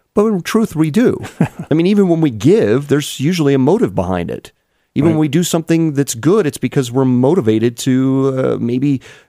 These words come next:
Speaker 1: deal with a guilty conscience or
Speaker 2: Yeah.
Speaker 1: something. There's,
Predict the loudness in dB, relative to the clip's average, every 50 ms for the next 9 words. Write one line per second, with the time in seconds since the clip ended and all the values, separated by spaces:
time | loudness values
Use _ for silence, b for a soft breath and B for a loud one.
0 | _ -2 0 2 2 4 2 2 2 0 -2 0 0 -2 0 0 -2 -2 -2 -2
1 | -2 -2 -2 -2 -4 -4 -6 -8 -8 -8 -8 -8 -4 -2 0 0 0 0 0 0
2 | 0 0 0 0 -2